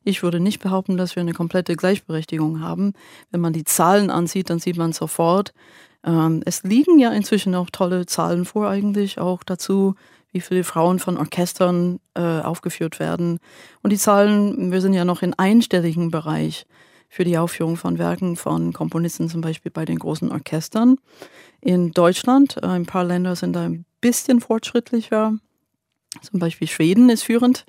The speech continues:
interessanterweise, also ein etwas höherer Prozentanteil. In England, in Amerika, ähm, sind, äh,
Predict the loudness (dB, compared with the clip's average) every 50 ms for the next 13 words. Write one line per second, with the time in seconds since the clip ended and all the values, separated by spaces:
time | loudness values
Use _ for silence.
0 | _ _ -20 -20 -20 _ _ -6 -6 -6 -4 -4 -4 -2 -2 -2 0 0 0 2
1 | 2 2 2 2 0 0 0 -2 -2 -4 -4 -6 -6 -6 -6 -6 -4 -4 -6 -4
2 | -2 -2 -2 -2 -2 -2 -4 -4 -6 -6 -8 -6 -2 -2 -2 -2 -2 -2 -4 -4
3 | -2 -2 -2 0 0 0 0 -2 _ -14 -20 -20 -20 _ _ _ -4 -2 -2 0
4 | 2 2 2 2 2 4 4 2 2 0 0 -2 0 0 0 0 0 0 -2 -4
5 | -4 -4 -2 0 0 0 -2 -4 -4 -4 -4 -2 -2 -2 -2 -2 -4 -6 -10 -16
6 | _ _ _ _ _ _ _ -4 -2 -2 0 -2 -4 -6 -12 -10 -6 -4 -4 -2
7 | -2 -4 -6